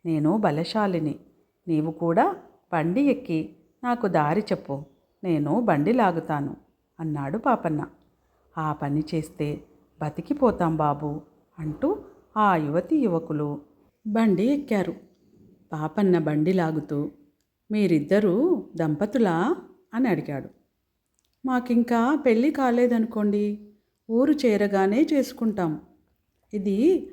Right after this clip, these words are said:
ఒక దిక్కులేని పిల్ల, ఒక ధనికుల ఇంట పని మనిషిగా ఉంటున్నది.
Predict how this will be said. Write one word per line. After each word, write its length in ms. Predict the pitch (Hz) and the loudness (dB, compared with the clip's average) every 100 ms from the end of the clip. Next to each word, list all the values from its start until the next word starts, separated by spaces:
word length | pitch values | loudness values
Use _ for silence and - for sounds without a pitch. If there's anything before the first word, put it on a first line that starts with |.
| - | -12
ఒక 160 | 240 240 | -6 -2
దిక్కులేని 720 | 208 208 - 190 185 185 285 | 0 -2 -2 0 2 4 4
పిల్ల, 380 | - 262 247 226 - - _ _ 226 | 4 2 0 -2 -6 -20 _ _ -10
ఒక 180 | 226 | -6
ధనికుల 500 | 214 190 170 175 294 | 0 2 2 2 2
ఇంట 280 | 285 226 190 175 170 175 - 254 | 4 4 2 0 0 -2 -6 -2
పని 160 | 233 | 0
మనిషిగా 520 | 202 175 170 160 185 | 2 0 -2 -4 0
ఉంటున్నది. 600 | 269 359 294 262 247 214 | 4 6 4 0 0 -2